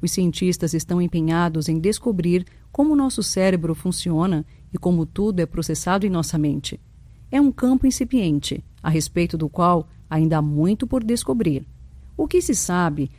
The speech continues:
é que, sem dúvida, o cavalo e o cavaleiro existem, e um depende muito do outro. A cada momento, tentamos tomar decisões racionais, mas vem o cavalo e atropela a razão. Afinal de contas,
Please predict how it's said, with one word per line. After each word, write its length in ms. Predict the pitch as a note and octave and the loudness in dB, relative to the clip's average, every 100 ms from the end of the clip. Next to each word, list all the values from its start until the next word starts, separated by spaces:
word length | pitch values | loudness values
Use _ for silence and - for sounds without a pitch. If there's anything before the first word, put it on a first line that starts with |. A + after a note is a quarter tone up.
| - | -6
é 80 | F3+ | -4
que, 160 | F3+ G#3 | 0 0
sem 240 | C4+ E4 | 0 0
dúvida, 420 | G3+ G3 G#3 A3 A#3 - - | 2 2 2 0 -2 -12 -8
o 40 | E3 | -4
cavalo 540 | E3 D#3 D3 F3 F#3+ | -2 0 2 2 2
e 40 | |
o 40 | D3+ | 2
cavaleiro 540 | E3 D#3 E3+ E3 G3 | 0 0 0 2 2
existem, 560 | B3+ F#3+ E3+ D3+ D3 D3 - - | 2 2 0 0 -4 -6 -12 -4
e 180 | G3+ F3 | 2 4
um 160 | F#3 A3 | 4 4
depende 460 | G#3+ F#3 F#3+ F3 | 2 2 2 2
muito 360 | D#3+ E3+ A#3 A#3+ | 2 2 0 0
do 120 | G3+ | 0
outro. 420 | D3+ D3 - B2 - - - - - - | -2 -4 -6 -8 -10 -20 -20 -20 -20 -6
A 80 | A#3+ | -2
cada 280 | C#4+ C#4+ B3+ | 2 4 4
momento, 520 | E3+ E3 G3+ G#3+ B3 - | 4 4 2 0 -6 -4
tentamos 420 | - F3 F3 F3 | -2 0 0 0
tomar 280 | - D#3+ D#3 | -2 -2 -2
decisões 540 | D#3+ D#3 D#3+ E3 F#3+ F#3+ | -2 -4 -4 -2 -2 -2
racionais, 680 | F#3+ A#3+ A3+ E3+ D3+ D3 - - - - - | -4 -2 -2 -2 -2 -6 -12 -20 -20 -20 -2
mas 220 | C#4+ C#4 | 0 2
vem 160 | F#3+ F3+ | 2 2
o 20 | |
cavalo 480 | - G#3 F#3+ G3+ A3+ | 2 0 2 2 2
e 80 | A3+ | 0
atropela 480 | A3+ F#3 - G#3+ B3+ | 0 -4 -2 -2 0
a 40 | |
razão. 400 | B3 A3 E3 C#3 - - - - - | -2 -2 -2 -2 -8 -20 -20 -20 -6
Afinal 300 | E3+ E3+ D#3+ | -4 0 0
de 100 | D#3+ | 0
contas, 520 | F#3+ F#3+ A3 F3+ D3+ | 0 0 2 0 -4